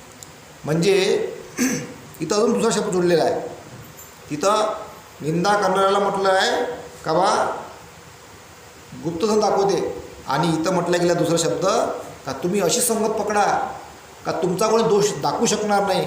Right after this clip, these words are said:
मग तुम्ही बुद्धिवान लोकांसोबत राहणं चालू करा, मग तुमचा कोणी दोष दाखवणार नाही,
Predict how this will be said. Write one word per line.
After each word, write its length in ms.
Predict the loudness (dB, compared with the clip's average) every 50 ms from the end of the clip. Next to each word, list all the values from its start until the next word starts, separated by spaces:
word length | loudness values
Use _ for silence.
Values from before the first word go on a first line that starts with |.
| -4 -6 -10 -12 -16 -18 -16 -6 -2
मग 180 | -2 0 0
तुम्ही 260 | 0 0 2 2 2 2
बुद्धिवान 560 | 0 -2 -2 -2 0 2 2 4 4 2 2
लोकांसोबत 580 | 0 0 0 0 0 0 0 0 0 0 0
राहणं 380 | 0 0 0 2 2 0 0 0 -4 -6 -8 -12 -14 -18 -18 -20 -20 -20 -20 -20 -20 -20 -18 -4 0
चालू 300 | 2 2 4 4 2 2
करा, 140 | 2 2 0 0 -2 -6 -8 -12 -14 -18 -20 -20 -20 -20 -20 -20 -20 -20 -20 -20 -20 -10 -8
मग 160 | -8 -4 -4
तुमचा 180 | -2 -2 0
कोणी 180 | 0 0 0 0
दोष 280 | 2 4 4 4 4 4 4 2 2 0 -4 -8 -10 -14 -16 -18 -20 -20 -20 -16 -6 -4
दाखवणार 420 | -2 -2 0 2 2 2 2 2
नाही, 160 | 2 0 -2